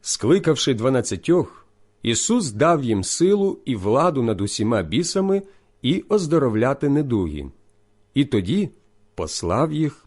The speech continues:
проповідувати Царство Боже і недужих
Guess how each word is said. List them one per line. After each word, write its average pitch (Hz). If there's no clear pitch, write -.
проповідувати 165
Царство 127
Боже 151
і 180
недужих 165